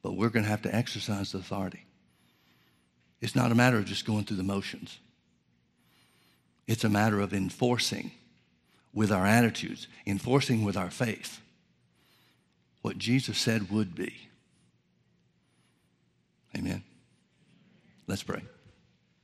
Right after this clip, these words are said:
Father, we thank you so much for your word. Thank you for the power that we have in the name of Jesus, the wonderful, matchless name of Jesus. We thank you, Father, that we have authority over the devil.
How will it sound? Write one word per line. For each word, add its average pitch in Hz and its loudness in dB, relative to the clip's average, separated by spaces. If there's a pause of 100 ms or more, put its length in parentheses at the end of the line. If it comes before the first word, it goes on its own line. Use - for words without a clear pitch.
(800)
Father, 131 10
we 104 6
thank 135 6
you 110 2
so 117 4
much 113 4
for 110 -2
your 95 0
word. 107 2 (1000)
Thank 139 6
you 110 -2
for 113 2
the 101 2
power 120 6
that 95 -2
we 101 -2
have 113 2
in 98 4
the 92 2
name 110 4
of 101 0
Jesus, 87 -8
the 98 -8
wonderful, 127 2 (420)
matchless 117 4
name 110 2
of 98 0
Jesus. - -10 (760)
We 143 8
thank 156 8
you, 143 4
Father, 160 8 (1500)
that 117 2
we 127 6
have 151 6
authority 104 2
over 92 -2
the 85 -4
devil. 80 -6